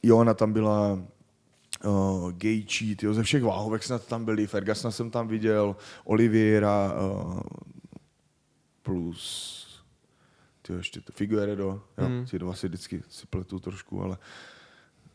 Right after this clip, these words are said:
Speaker 1: ty dva Brazilci, no. Jo, jako bylo to, bylo to super, prostě fakt se s nima vidět a, a, a prostě fakt vidět ten, jakým způsobem prostě operou tady tihleti lidi, kteří jsou fakt na té úplně topce, no.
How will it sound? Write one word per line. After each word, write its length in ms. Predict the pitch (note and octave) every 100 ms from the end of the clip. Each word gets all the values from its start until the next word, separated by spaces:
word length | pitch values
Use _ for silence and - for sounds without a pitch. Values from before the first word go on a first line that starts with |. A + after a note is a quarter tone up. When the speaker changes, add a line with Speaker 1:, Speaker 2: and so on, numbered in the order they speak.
| _ _ _ -
Speaker 1:
ty 140 | - G#2+
dva 140 | G#2
Brazilci, 680 | G2 G2+ A2 A2+ - A2 G#2+ - -
no. 180 | G#2+ B2+ _ _ _ _ _ _ - _ _ _ _
Jo, 320 | A2 C#3+ F3+ G#3 _
jako 240 | - G#2+ C3
bylo 180 | C3 C3
to, 220 | C#3+ C3+
bylo 200 | A#2+ A#2
to 100 | A#2+
super, 420 | - C#3 C#3 A#2+
prostě 360 | D#2+ G2 - G#2
fakt 180 | G2+
se 160 | - A2
s 80 | -
nima 160 | A2
vidět 380 | G#2+ G#2 A2+ A2+
a, 180 | A#2 A2 - - - - - _ -
a, 60 | A2 G2+ F#2+ F#2+ G2 G2+ _ _ -
a 80 |
prostě 360 | - - - -
fakt 260 | - - -
vidět 340 | G#2 G2+ F#2+
ten, 320 | G2+ G2 F#2 F#2 _ _ _ _ _ -
jakým 300 | G#2 - F#2+
způsobem 540 | - F#2+ - G2+ G2
prostě 260 | G2 G2 F#2+
operou 380 | G2 G2+ G2
tady 180 | F#2+ F#2+
tihleti 640 | F#2+ G2+ F#2+ G2 G2 G2 F#2+
lidi, 280 | G2 F#2 F#2+
kteří 280 | - G2
jsou 140 | F#2+ G2
fakt 260 | F#2 F#2+
na 100 | G2
té 140 | F#2 G2+
úplně 260 | F#2 G2
topce, 320 | F#2 F#2 - F2
no. 140 | D#2